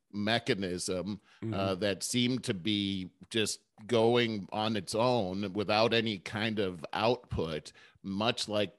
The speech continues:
Speaker 1: some of these so-called U F Os that we're seeing
Speaker 2: Mm-hmm.
Speaker 1: that had the kibosh put on the, the research and development by these very powerful companies.
Speaker 2: I wanna add to that.
Speaker 1: The reason being that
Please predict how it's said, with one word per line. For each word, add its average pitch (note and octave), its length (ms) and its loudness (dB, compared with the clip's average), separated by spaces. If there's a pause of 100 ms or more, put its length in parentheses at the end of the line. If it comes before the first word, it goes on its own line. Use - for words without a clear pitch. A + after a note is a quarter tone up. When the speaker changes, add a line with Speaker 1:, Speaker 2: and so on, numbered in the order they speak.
(140)
Speaker 1:
some A2+ 260 -2
of A2 80 -4
these G2 460 -2 (220)
so-called G#2+ 640 2
U A2 180 2
F F#2+ 180 -2
Os A#2+ 380 4
that G2+ 240 -4
we're F2+ 160 -4
seeing F2+ 560 -2 (300)
Speaker 2:
Mm-hmm. C#3 180 -2
Speaker 1:
that A2 300 2
had A2 340 0 (240)
the A#2 140 4
kibosh B2+ 640 2
put A2 240 2
on G#2 260 0
the, G#2 240 -2 (100)
the G#2 360 0
research B2 640 0
and G#2+ 100 -2
development G2+ 880 0
by B2 320 2
these A2+ 580 -2 (320)
very B2 300 2
powerful A#2 540 0
companies. F#2+ 720 -4 (100)
Speaker 2:
I D#3 120 6
wanna E3 220 8
add C3+ 280 2
to A2 80 0
that. - 160 -8
Speaker 1:
The C#3+ 80 -2
reason C#3 500 4
being B2+ 500 -2
that A2+ 360 0